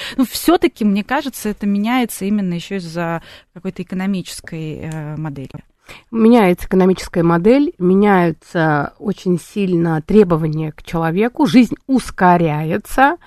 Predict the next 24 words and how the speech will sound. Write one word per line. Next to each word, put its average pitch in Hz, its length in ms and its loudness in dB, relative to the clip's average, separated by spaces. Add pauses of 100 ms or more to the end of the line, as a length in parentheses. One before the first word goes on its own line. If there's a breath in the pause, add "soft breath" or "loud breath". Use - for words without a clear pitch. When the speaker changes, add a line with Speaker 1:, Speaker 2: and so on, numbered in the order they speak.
(580 loud breath)
Speaker 2:
а, 165 720 2 (340)
люди 185 800 2 (180)
в 156 120 -10
большей 226 360 0
степени 190 320 -2
должны 170 220 2
вступать - 360 -4
в - 40 -14
конкуренцию 180 640 2
за 180 120 0
обладание 180 580 2
ресурсами, 208 720 -2 (280 loud breath)
нужен 202 260 4
интеллектуальный 180 640 2
потенциал, 220 580 0
нужно 175 260 2
физическое 185 600 -2
здоровье, 202 480 4
и - 20 6
очень 269 260 2
мно-, 247 200 2
многие 196 460 4 (540 loud breath)
вещи 247 460 4
сегодня, 185 800 2